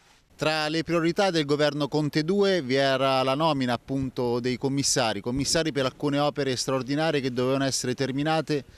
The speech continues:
nel terri-, nel territorio nazionale. Una di queste era la, la strada Salaria.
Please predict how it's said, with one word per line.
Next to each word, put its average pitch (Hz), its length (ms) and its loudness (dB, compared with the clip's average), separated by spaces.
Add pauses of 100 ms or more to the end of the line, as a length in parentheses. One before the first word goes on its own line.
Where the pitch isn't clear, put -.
(220)
nel 127 200 -4
terri-, 131 280 -2
nel 131 560 0
territorio 127 440 -2
nazionale. 117 580 -2
Una 156 280 0
di 151 100 -2
queste 190 420 0
era 127 380 0 (520)
la, 117 460 2
la 117 120 0
strada 131 280 0
Salaria. 113 460 0